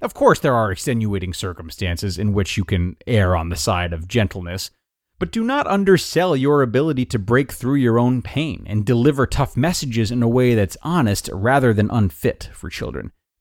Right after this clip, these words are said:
It's a great skill that will enhance both of your abilities to communicate about life's never-ending assembly line of difficult times.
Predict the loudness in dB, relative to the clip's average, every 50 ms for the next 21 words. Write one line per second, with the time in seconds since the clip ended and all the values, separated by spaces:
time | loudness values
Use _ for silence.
0 | _ _ -6 -6 -4 -2 0 4 4 4 4 4 0 -6 -2 -2 -2 0 0 -2
1 | -2 -2 -2 -2 -2 -2 -2 -2 -2 -4 -6 -6 0 0 2 2 0 -2 -6 -8
2 | -6 -2 0 2 2 2 2 2 0 0 0 0 0 -2 -4 -4 -6 -2 0 2
3 | 2 4 2 2 0 -4 -6 -6 -6 -4 -2 -2 -2 -2 -2 -2 -2 -2 -2 -2
4 | -6 -8 -10 _ -12 -10 -4 0 2 4 4 4 4 4 4 4 6 4 4 2
5 | 0 0 0 0 0 0 0 -2 -2 -2 -4 -4 -4 -4 -6 -4 -4 -6 -6 -6
6 | -6 -8 -8 -8 -8 -10 -10 -10 -12 -14 -16 -18